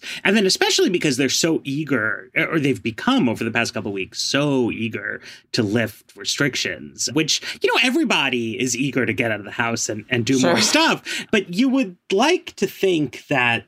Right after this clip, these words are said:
Speaker 1: the people in charge are moving in a calm, rational, objective way, because the last thing anybody wants is to open up and we all have a lot of fun for two weeks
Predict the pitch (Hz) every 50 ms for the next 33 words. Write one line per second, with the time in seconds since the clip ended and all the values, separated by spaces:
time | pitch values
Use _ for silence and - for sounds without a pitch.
0 | _ _ _ - 131 110 - 160 156 - 135 123 120 113 101 101 - - 143 139
1 | 131 127 123 120 113 110 104 101 - - - 123 120 113 110 110 120 131 143 117
2 | 135 123 117 110 107 98 95 120 120 113 107 110 104 101 101 107 - - - -
3 | _ _ _ _ _ _ _ _ _ - - - 151 139 139 135 131 127 123 120
4 | 117 117 113 110 104 98 95 92 113 120 113 117 120 117 - - 127 110 104 98
5 | 95 98 98 101 98 107 107 - - - 113 110 - - 117 101 95 92 95 95
6 | - - _ _ _ _ 160 190 220 214 170 143 127 120 117 113 113 113 - -
7 | - - - _ _ - 226 - 226 208 190 180 160 - - - - - 247 233
8 | 262 294 302 - - 254 175 160 202 254 233 220 165 139 120 110 110 107 101 95
9 | 95 95 95 - - - - 143 139 123 - - - 131 117 104 107 107 - _
10 | 151 151 - 147 127 123 120 117 113 107 - 110 101 104 117 120 123 117 107 113
11 | 110 107 101 107 110 113 113 107 - - 110 107 107 - 117 110 - - 117 107
12 | 110 110 101 92 - - - - -